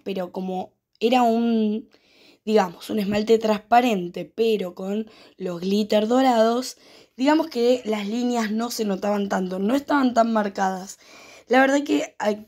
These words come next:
obviamente hay otros esmaltes dorados que no tienen específicamente el glitter y que probablemente se notaría más la rayita. Pero de todas maneras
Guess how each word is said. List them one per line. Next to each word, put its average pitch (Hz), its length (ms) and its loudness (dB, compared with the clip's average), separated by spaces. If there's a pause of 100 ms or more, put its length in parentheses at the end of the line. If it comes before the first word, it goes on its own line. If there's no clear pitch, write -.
(100)
obviamente 202 520 -2
hay 196 180 4
otros 196 260 -2
esmaltes 202 520 2
dorados 214 500 2 (340)
que 214 120 -6
no 220 140 -2
tienen 226 280 0
específicamente 214 800 0
el 240 80 4
glitter 254 540 2 (400)
y 226 140 -10
que 240 120 2
probablemente 208 640 0
se 196 440 -4
notaría 196 540 0
más 208 180 0
la 202 120 0
rayita. 196 480 -4 (320)
Pero 320 180 -2
de 339 60 2
todas 349 200 4
maneras 311 580 0